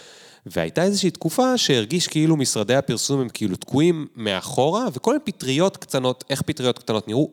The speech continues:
או תפקידים באמת, כמו growth hacking וכל מיני תפקידי מרקטינג בתוך חברות, של אנשים שמעולם לא למדו פרסום,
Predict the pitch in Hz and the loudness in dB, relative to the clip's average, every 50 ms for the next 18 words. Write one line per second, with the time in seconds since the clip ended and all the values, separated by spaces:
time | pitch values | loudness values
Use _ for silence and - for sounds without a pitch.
0 | _ - 143 165 160 - - - - - - 127 113 143 156 143 110 107 98 98 | _ 2 2 2 2 -2 -6 -8 -8 -6 -6 -4 -2 -2 -2 -2 -2 -2 -2 -2
1 | 113 127 98 - - - - 104 101 95 87 98 104 107 - - 113 110 - 120 | -2 -4 -4 -4 -8 -6 -2 -2 0 0 2 2 0 0 0 -2 -6 -6 -6 -6
2 | 107 90 - - 120 131 - - - - 90 101 110 101 95 95 101 - 131 - | -10 -6 -4 -4 -4 -4 -4 -8 -10 -6 -4 -4 -4 -2 -4 -6 -6 -6 -10 -10
3 | 101 85 78 - - - 113 - - 107 85 85 80 85 113 139 - - - - | -12 -12 -10 -6 -2 -2 -2 0 -2 -4 -2 -2 0 2 0 0 0 -4 -12 -20
4 | - - - - - - 113 98 95 - - 180 175 - 175 127 98 101 135 165 | -20 -20 -10 -4 -2 0 0 0 0 0 0 0 0 2 2 4 4 4 4 2
5 | 175 143 113 95 - - 120 101 - - 90 95 127 | 2 2 0 0 -2 -2 -2 -2 -2 -2 -4 -4 -6